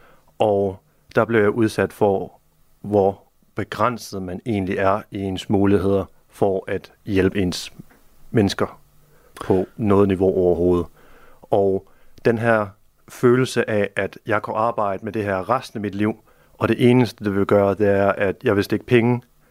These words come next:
øh, folkets penge i mine egne lommer, og jeg vil ikke udrette noget som helst i verden. Så efter jeg var færdig på universitetet, så droppede jeg helt det akademiske, og så blev jeg flyttemand.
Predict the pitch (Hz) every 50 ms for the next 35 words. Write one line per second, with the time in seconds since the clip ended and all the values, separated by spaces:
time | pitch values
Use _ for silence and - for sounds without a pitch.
0 | _ _ _ _ - 107 95 92 95 95 - - 127 120 104 98 - - 110 110
1 | 113 107 104 101 101 104 107 107 110 107 110 120 113 - _ - - - - -
2 | - - - - - - 107 101 98 98 101 104 - _ _ _ - 120 104 95
3 | 104 101 104 - - - 107 104 92 98 95 92 110 90 92 92 101 92 90 95
4 | 92 - - 92 92 92 92 90 101 95 _ _ _ _ _ _ - - _ -
5 | - - - 98 92 92 95 95 90 - _ _ _ _ _ _ _ - - -
6 | _ - 139 131 - - - 110 101 101 98 101 101 98 98 90 - 117 107 107
7 | 104 101 - 104 98 98 90 95 87 87 95 - - 131 123 107 101 95 90 95
8 | 95 - - - - - 117 98 101 101 95 - - 113 107 101 110 101 95 85
9 | 98 123 117 101 107 98 95 - - - 110 110 101 92 90 - - 87 - 107
10 | 92 107 - 107 98 90 85 - - 131 127 127 110 107 107